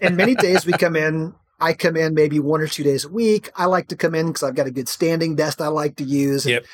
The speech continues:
Speaker 1: I just like to
Speaker 2: Yep.
Speaker 1: kinda get out of the house a little bit. But we've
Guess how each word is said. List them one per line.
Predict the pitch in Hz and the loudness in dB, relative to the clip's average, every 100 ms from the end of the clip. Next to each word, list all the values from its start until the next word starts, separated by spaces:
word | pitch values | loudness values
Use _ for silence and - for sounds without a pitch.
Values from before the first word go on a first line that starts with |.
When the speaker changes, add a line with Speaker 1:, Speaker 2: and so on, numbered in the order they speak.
| - | -8
Speaker 1:
I | 143 | -4
just | 147 - | -4 -2
like | 160 | 0
to | 120 | 0
Speaker 2:
Yep. | 117 | 0
Speaker 1:
kinda | 160 147 | -2 0
get | 151 | 0
out | 147 | 0
of | |
the | 135 | 0
house | 151 156 - | 0 0 -2
a | |
little | 139 143 | -2 0
bit. | 139 143 143 _ - - - | 0 -2 -2 _ -20 -18 -2
But | 165 165 | -2 0
we've | 180 | -2